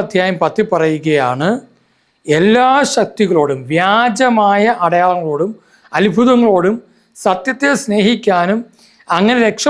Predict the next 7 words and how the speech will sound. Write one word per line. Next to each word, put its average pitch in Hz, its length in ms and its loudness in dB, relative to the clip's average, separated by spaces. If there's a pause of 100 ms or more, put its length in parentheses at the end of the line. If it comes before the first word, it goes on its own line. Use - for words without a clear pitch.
പ്രാപിക്കാനും 208 760 0
വിമുഖത 277 420 2 (120)
കാണിക്കുകയാൽ 180 800 0 (1000)
നശിച്ചു 247 400 0 (100)
പോകുന്നവരെ 208 640 2
വഞ്ചിക്കുന്ന 180 600 -4 (680)
അനീതിയോടു 220 600 4